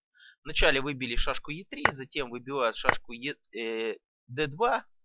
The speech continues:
и затем выбивают царскую шашку. Ну и в какую бы сторону белые не побили, они проигрывают. То есть сюда бить нельзя. Черные заберут четыре, это проигрыш. Так, если побить в эту сторону, тогда черные прорываются на придамочное поле и также празднуют победу.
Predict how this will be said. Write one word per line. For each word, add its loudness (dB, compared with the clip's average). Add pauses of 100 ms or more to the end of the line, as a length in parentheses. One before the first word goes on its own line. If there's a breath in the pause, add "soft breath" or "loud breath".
(320 loud breath)
и -8
затем 0
выбивают 0
царскую 2
шашку. -6
Ну -4
и -4
в -12
какую -4
бы -4
сторону -4 (540 soft breath)
белые 2
не -6
побили, 0
они -2
проигрывают. -4
То -12
есть 0
сюда 0
бить -10
нельзя. -4 (560)
Черные 0
заберут 0
четыре, -2
это -12
проигрыш. -8 (3000)
Так, 2
если 12
побить 2
в -2
эту 4
сторону, -4
тогда 2
черные -2
прорываются 0
на -12
придамочное -2
поле -6
и -8
также -2
празднуют -2
победу. -6